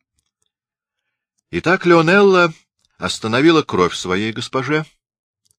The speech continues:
Крови, между тем, вытекло ровно столько,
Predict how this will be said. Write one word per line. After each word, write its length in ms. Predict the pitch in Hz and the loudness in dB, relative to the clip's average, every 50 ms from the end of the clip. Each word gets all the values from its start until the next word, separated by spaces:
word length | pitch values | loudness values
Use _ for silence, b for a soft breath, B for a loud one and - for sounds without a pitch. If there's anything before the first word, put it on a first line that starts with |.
| _ _ _ _ _ | _ _ _ _ _
Крови, 380 | _ - 110 156 180 165 139 110 | _ -2 0 2 2 2 0 -2
между 320 | 95 92 87 - 85 85 | -2 -4 -4 -4 -6 -8
тем, 380 | - - 104 92 85 85 87 - - | -6 -2 -2 -2 -2 -2 -6 -8 -10
вытекло 540 | - 85 98 92 - 92 - - 87 85 | -6 -6 -6 -6 -6 -10 -8 -4 -4 -2
ровно 420 | 82 87 104 107 95 85 87 85 80 | 0 2 2 2 2 0 -4 -8 -10
столько, 680 | - - - - 107 98 90 78 - - 87 73 65 | -10 -12 -8 -4 -2 -2 -2 -4 -6 -8 -10 -10 -10